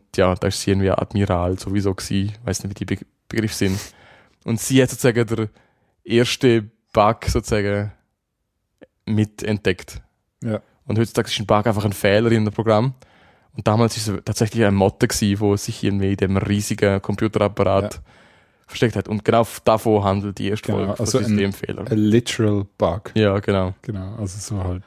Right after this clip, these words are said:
Speaker 2: wortwörtlich ein
Speaker 1: Und
Speaker 2: Bug.
Speaker 1: ja, und es ist sehr gut gemacht. Also ich habe sehr, ich habe wirklich Spaß gehabt an dieser Podcast-Folge. Also ich
Speaker 2: Auf jeden
Speaker 1: bin
Speaker 2: Fall.
Speaker 1: am Spazieren gsi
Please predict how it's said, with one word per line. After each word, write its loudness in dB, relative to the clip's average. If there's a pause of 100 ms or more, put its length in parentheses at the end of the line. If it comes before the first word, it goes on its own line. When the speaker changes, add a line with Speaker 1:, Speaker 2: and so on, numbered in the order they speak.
(140)
Speaker 2:
wortwörtlich 0
ein -2
Speaker 1:
Und 0
Speaker 2:
Bug. 0 (200)
Speaker 1:
ja, 6
und -2
es -4
ist -4
sehr 4
gut -2
gemacht. -2
Also -8
ich 0
habe 0
sehr, 2 (360)
ich -2
habe 4
wirklich -2
Spaß 2
gehabt 0
an 0
dieser 0
Podcast-Folge. -6
Also -4
ich -10
Speaker 2:
Auf -8
jeden 0
Speaker 1:
bin 0
Speaker 2:
Fall. -4 (260)
Speaker 1:
am -2
Spazieren 2
gsi -2